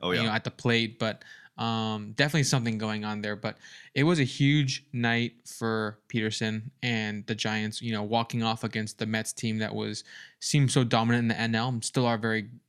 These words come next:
Speaker 2: very, very good in the N L. But, you know, the Giants getting a one off them is gonna help them, I'm sure, um,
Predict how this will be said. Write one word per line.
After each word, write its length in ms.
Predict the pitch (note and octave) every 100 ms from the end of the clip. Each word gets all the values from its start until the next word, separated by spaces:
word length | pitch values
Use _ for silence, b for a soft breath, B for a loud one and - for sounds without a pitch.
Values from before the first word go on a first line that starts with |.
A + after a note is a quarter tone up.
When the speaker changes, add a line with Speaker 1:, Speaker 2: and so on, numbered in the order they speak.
| -
Speaker 2:
very, 220 | A2+ A2+
very 240 | G#2+ G#2+
good 140 | G#2+ A2+
in 80 | G#2+
the 100 | G#2
N 100 | A2
L. 140 | A2
But, 260 | G#2 G#2+ A2+
you 120 | A2
know, 180 | G#2 G#2+ B B B _
the 60 | A#2
Giants 380 | A#2+ A#2 A#2+
getting 320 | A2+ A#2+ A2 A2
a 40 |
one 200 | G#2+ A2+
off 200 | G#2+ G#2
them 180 | A2 G#2+
is 80 | G#2
gonna 160 | G#2+
help 160 | A2 A2
them, 180 | G#2 G2+
I'm 140 | G#2+
sure, 380 | G#2+ A2 G#2 G#2+ B B B _
um, 460 | A2+ G#2+ G#2+ G#2